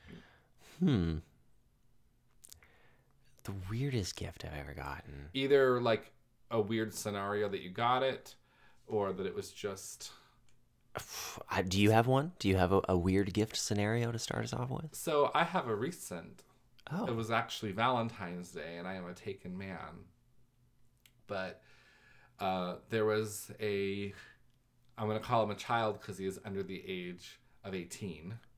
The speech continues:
Speaker 1: Okay.
Speaker 2: who came into the store and was looking for a job.
Speaker 1: Okay.
Speaker 2: <laughs> And, uh,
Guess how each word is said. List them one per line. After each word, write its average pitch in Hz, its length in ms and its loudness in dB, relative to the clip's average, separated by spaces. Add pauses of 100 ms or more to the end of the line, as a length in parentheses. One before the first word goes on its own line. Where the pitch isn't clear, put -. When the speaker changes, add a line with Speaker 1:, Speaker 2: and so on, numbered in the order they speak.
(120)
Speaker 1:
Okay. 85 460 -4 (480)
Speaker 2:
who - 120 -10
came 110 300 -4
into 107 180 -2
the 101 120 -4
store 113 760 -4 (960)
and 101 380 -2
was 95 240 -6
looking 98 300 -8
for 92 180 -8
a 92 80 -6
job. 95 600 -6 (540)
Speaker 1:
Okay. 98 600 -2 (840)
Speaker 2:
<laughs> 120 100 2 (1160)
And, 104 460 -2
uh, 92 480 -4